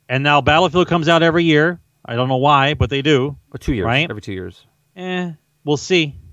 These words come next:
Speaker 2: No, it's, it's been every two
Speaker 1: Uh,
Speaker 2: years. That's what it is.
Speaker 1: Right? So where, where does he fall?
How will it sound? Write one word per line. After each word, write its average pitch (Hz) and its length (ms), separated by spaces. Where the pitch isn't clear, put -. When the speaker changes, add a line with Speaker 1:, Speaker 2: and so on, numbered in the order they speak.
Speaker 2:
No, 196 120
it's, - 160
it's 110 100
been 156 160
every 92 140
two 117 120
Speaker 1:
Uh, 113 60
Speaker 2:
years. 87 240
That's - 140
what 95 80
it 98 80
is. 90 80
Speaker 1:
Right? 139 220
So 151 420
where, 175 680
where 165 260
does 156 160
he 151 140
fall? 131 480